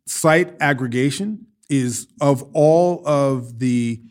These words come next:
risk that investors cannot take, is one of those risks that many of them refuse to take, particularly in disadvantaged markets, because many of the most disadvantaged markets,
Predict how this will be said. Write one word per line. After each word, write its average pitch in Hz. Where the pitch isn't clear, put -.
risk 131
that 120
investors 120
cannot 143
take, 165
is 117
one 131
of 131
those 117
risks 131
that 107
many 120
of 110
them 110
refuse 107
to 107
take, 110
particularly 139
in 120
disadvantaged 117
markets, 143
because 127
many 180
of 160
the 135
most 151
disadvantaged 131
markets, 139